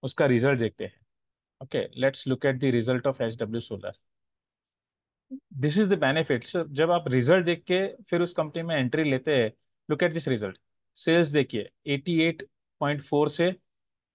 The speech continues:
सॉरी, वन वन सेवन टू, extraordinary result, मतलब the percentage of sales it is growing unbelievable। Similar way net profit देखिए आप,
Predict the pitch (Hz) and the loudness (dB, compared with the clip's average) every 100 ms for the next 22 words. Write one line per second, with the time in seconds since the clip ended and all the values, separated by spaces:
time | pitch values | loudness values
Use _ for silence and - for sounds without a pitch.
0 | _ _ _ _ _ _ _ _ - 127 | _ _ _ _ _ _ _ _ -2 0
1 | 104 120 135 151 160 139 131 127 107 104 | 0 -2 0 0 0 2 2 0 -4 -10
2 | _ _ _ _ - 156 - - 214 190 | _ _ _ _ -8 -4 -4 0 4 4
3 | 170 156 143 135 117 107 101 143 160 175 | 4 4 4 4 2 0 -4 -4 -2 -4
4 | - - _ _ _ _ - 143 151 - | -4 -20 _ _ _ _ -2 0 0 0
5 | 196 185 190 185 185 _ 226 - - 175 | 0 2 2 2 -4 _ -18 -8 0 0
6 | 165 160 156 143 127 131 151 123 143 143 | 0 -2 -2 -2 0 0 0 -2 -6 -4
7 | 123 113 107 101 113 - _ _ _ - | -2 0 -2 -4 -10 -14 _ _ _ 0
8 | 165 170 170 170 151 147 - 165 - 165 | 2 4 4 4 2 0 0 -4 0 -4
9 | 156 135 131 - 127 113 | -2 -2 -2 2 2 0